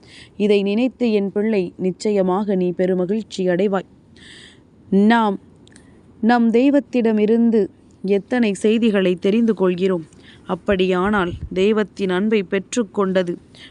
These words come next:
உனக்கு மிகுந்த மகிழ்ச்சிதானே? இந்த வெள்ளிக்கிழமையில் என் வாக்கினை கேட்ட என் பிள்ளை, திருச்செந்தூரிலிருந்து இந்த முருகன் பேசுகின்ற ஒவ்வொரு விஷயங்களிலும் உனக்கான நன்மைகளை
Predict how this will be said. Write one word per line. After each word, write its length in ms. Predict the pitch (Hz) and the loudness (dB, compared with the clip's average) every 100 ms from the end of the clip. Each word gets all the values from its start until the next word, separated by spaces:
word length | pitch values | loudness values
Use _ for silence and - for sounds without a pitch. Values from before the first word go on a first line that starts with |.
| - | -6
உனக்கு 400 | 208 220 208 226 | 0 0 0 -2
மிகுந்த 360 | 202 214 247 226 | 0 0 0 0
மகிழ்ச்சிதானே? 800 | 190 185 233 - 202 180 175 175 170 - - - - | 0 0 -2 -2 -2 0 0 -2 -6 -18 -20 -20 -10
இந்த 260 | 196 196 190 180 | -4 0 0 0
வெள்ளிக்கிழமையில் 920 | 185 220 214 - 208 208 208 202 180 - | 0 0 -2 -2 -2 0 0 -2 -4 -10
என் 240 | - 190 190 | -4 -2 0
வாக்கினை 500 | 190 214 - 214 185 175 | 0 -2 -2 -2 -2 -2
கேட்ட 360 | 202 214 220 | -2 -2 -2
என் 240 | 185 180 175 | -2 -2 -2
பிள்ளை, 320 | 185 196 180 - - - - - - | -2 -2 -4 -6 -20 -20 -20 -20 -4
திருச்செந்தூரிலிருந்து 1200 | 214 208 - 220 190 180 202 240 208 202 220 214 190 | 0 0 -2 -2 -2 0 0 2 2 2 2 0 -2
இந்த 220 | 190 190 | -2 -2
முருகன் 440 | 190 196 233 220 196 | 0 0 0 0 -2
பேசுகின்ற 680 | 208 214 - 208 196 185 185 | 0 0 0 -2 -2 -2 -2
ஒவ்வொரு 460 | 180 226 226 220 196 | 0 0 0 0 0
விஷயங்களிலும் 760 | 180 226 220 190 180 180 180 - - - - - | 0 -2 -2 -2 -2 -2 -4 -10 -20 -20 -20 -8
உனக்கான 600 | 208 220 220 220 214 233 | 0 0 0 -2 0 2
நன்மைகளை 560 | 208 208 240 247 220 202 | 0 0 2 2 2 0